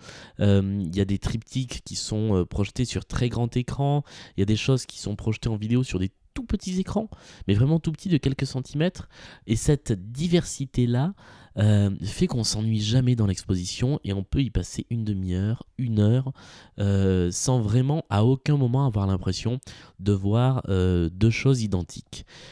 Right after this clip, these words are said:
Ça, c'est pour le côté scénographie, et, euh, et vraiment, euh, la scénographie est admirable, et très souvent,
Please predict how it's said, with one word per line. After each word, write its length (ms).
Ça, 200
c'est 140
pour 120
le 80
côté 280
scénographie, 760
et, 220
euh, 260
et 140
vraiment, 640
euh, 180
la 160
scénographie 520
est 120
admirable, 500
et 180
très 300
souvent, 520